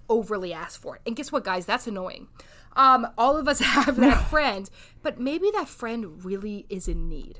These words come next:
Speaker 2: Right.
Speaker 1: Right?
Speaker 2: Right.
Speaker 1: Maybe that friend really needs to check in. And I think it's really easy for us to say,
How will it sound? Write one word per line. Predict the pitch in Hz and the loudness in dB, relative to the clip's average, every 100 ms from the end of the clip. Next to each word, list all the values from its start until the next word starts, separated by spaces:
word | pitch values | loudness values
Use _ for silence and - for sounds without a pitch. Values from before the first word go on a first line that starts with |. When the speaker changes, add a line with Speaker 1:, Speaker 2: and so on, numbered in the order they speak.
| - | -6
Speaker 2:
Right. | 202 190 - - - - - - | -4 -4 -8 -18 -20 -20 -20 -10
Speaker 1:
Right? | 214 | -4
Speaker 2:
Right. | 240 294 226 - - | -2 -2 -6 -12 -6
Speaker 1:
Maybe | 233 294 | -6 -2
that | 349 349 | -4 -4
friend | 285 254 | -4 -4
really | 240 240 | -6 -6
needs | 220 | -8
to | 196 | -8
check | 233 220 | -10 -8
in. | 170 | -10
And | 185 | -12
I | |
think | 202 294 | -10 -10
it's | 349 208 | -10 -10
really | 220 240 - | -12 -10 -10
easy | 220 208 226 | -10 -8 -10
for | 202 196 | -10 -10
us | 190 | -10
to | - | -12
say, | 180 226 208 202 | -8 -6 -4 -6